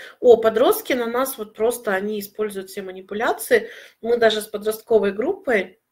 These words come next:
когда тему манипуляций проходили, считали и ставили галочки. Вот сейчас ты пытаешься воздействовать чувством вины, вот тебе галочка, а сейчас ты действуешь гневом, вот тебе галочка. Но надо сказать, что они тоже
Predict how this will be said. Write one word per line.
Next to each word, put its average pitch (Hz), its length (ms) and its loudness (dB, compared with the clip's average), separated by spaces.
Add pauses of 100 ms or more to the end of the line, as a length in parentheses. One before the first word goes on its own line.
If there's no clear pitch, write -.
(140)
когда 202 480 0
тему 196 340 -6
манипуляций 196 680 -10
проходили, 208 800 -2 (320)
считали 254 560 0
и 226 40 -2
ставили 247 440 0
галочки. 214 760 -2 (200)
Вот 240 240 2
сейчас 208 360 -2
ты 202 100 -14
пытаешься 190 540 -6
воздействовать 190 580 -8
чувством 190 440 -12
вины, 247 260 -2 (300)
вот 233 340 -2
тебе 202 180 -10
галочка, 202 640 0 (320)
а 220 80 -4
сейчас 220 400 0
ты 208 100 -16
действуешь 202 560 -6
гневом, 311 420 -2
вот 254 220 0
тебе 214 220 -6
галочка. 208 500 -4
Но 285 140 -2
надо 349 180 0
сказать, 247 360 -4
что - 200 -6
они 220 160 -4
тоже 214 380 -6